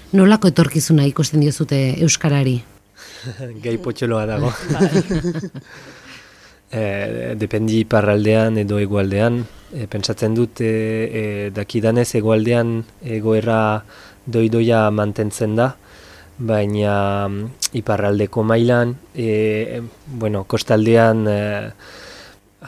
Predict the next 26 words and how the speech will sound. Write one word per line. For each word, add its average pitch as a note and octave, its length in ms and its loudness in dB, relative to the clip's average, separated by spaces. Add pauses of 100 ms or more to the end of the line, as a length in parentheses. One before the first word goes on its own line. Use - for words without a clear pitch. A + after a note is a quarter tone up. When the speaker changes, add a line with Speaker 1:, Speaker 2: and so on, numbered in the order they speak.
(520)
Speaker 2:
esaten B2+ 380 0
dute A#2 300 4
emendatzen A2+ 500 2
dela, A#2+ 220 4
baina G#2 380 0
zero G#2+ 260 -2
kako, B2+ 360 -2
ehun, A#2+ 440 0
ehuneko A#2+ 560 -2
zero A2 280 -4
kakotx A2 360 -6
bi, A#2+ 280 -2
o-, A#2 320 -10
orduan A2 400 -8
ez G2+ 140 -10
da, G#2+ 280 -10 (280)
<laughs> - 300 -12
ez A#2+ 100 -10
da A2+ 280 -10
asko, C3 320 -8 (680)
eta A2+ 320 -6
gero G#2 640 -2 (340)
barnekaldean G#2 1040 -4
harri G#2 420 -12
da G2 140 -12
apaltzen. G#2 540 -14